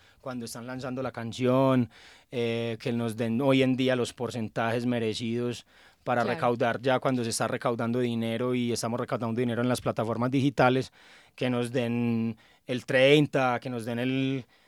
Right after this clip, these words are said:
Speaker 1: ¿cómo así, marica? Que yo, o sea, yo te estoy grabando y te estoy produciendo y me vas a dar un cinco, me vas a dar un diez, no, huevón, ¿cómo así?
Speaker 2: No, claro,
Speaker 1: ¿Cierto?
Speaker 2: sí,
Speaker 1: Entonces,
Speaker 2: pues, como que
Speaker 1: ahí es cuando, eh, creo que tiene éxito la vaina.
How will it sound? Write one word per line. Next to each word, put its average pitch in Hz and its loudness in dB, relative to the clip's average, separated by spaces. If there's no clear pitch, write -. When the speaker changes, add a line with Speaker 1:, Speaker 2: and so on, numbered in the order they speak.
Speaker 1:
¿cómo 120 -6
así, 135 0
marica? 139 0
Que 131 -8
yo, 123 -4
o 120 -2
sea, 123 -2
yo 120 -8
te 123 -10
estoy 143 -4
grabando 143 2
y - -4
te 143 -6
estoy 123 -6
produciendo 127 -2
y 135 2
me 139 0
vas 120 -4
a 131 -2
dar 139 -2
un 147 -2
cinco, 143 -4
me 143 -4
vas 117 -4
a 127 -2
dar 135 0
un 139 -4
diez, 147 0
no, 120 -8
huevón, 131 -6
¿cómo 127 -14
así? 139 -8
Speaker 2:
No, 208 -6
claro, 131 0
Speaker 1:
¿Cierto? 170 4
Speaker 2:
sí, 185 4
Speaker 1:
Entonces, 143 4
Speaker 2:
pues, 151 6
como 185 -4
que 196 -4
Speaker 1:
ahí 156 8
es 190 4
cuando, 170 4
eh, 147 2
creo 165 8
que 170 4
tiene 156 4
éxito 156 -2
la 131 4
vaina. 120 0